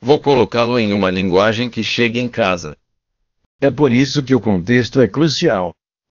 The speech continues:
E veja as opções de palavras.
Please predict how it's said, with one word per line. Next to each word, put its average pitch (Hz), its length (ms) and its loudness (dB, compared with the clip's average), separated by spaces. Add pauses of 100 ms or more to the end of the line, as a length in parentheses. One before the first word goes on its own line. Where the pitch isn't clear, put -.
(180)
E 156 120 -2
veja 160 440 2
as 113 120 -2
opções 135 520 -2
de 143 100 -4
palavras. 127 800 0